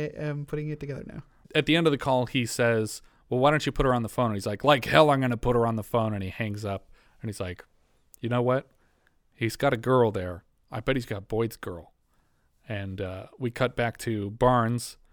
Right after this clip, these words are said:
Speaker 2: who, uh, is following Boyd because Boyd is still en route from the police station,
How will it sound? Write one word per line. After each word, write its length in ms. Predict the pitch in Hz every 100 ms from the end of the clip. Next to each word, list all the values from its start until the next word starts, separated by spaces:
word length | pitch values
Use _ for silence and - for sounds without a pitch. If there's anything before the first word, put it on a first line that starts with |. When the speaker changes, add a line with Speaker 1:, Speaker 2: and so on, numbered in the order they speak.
| _ _ _
Speaker 2:
who, 480 | 123 113 107 107 - -
uh, 220 | 104 104 -
is 220 | 117 - _ 123
following 580 | - 151 165 156 139 120
Boyd 320 | 120 110 113
because 320 | 127 - 110
Boyd 360 | 110 120 120 117
is 140 | 107
still 420 | - 131 120 110 - _ _ _ 123
en 200 | 113 110
route 180 | 117 -
from 160 | 117
the 60 | 104
police 280 | - 113 104
station, 460 | 110 98 104 98